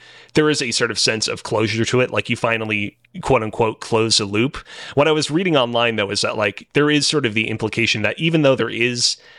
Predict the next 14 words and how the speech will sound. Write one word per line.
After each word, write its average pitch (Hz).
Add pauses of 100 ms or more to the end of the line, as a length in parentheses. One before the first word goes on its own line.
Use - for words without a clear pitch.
(220)
seemingly 185
a 160
sense 170
of 160
finality 151
to 156
this 143
ending, 147
like, - (120)
the 120
loop 113 (260)
will 107
still 104
continue 110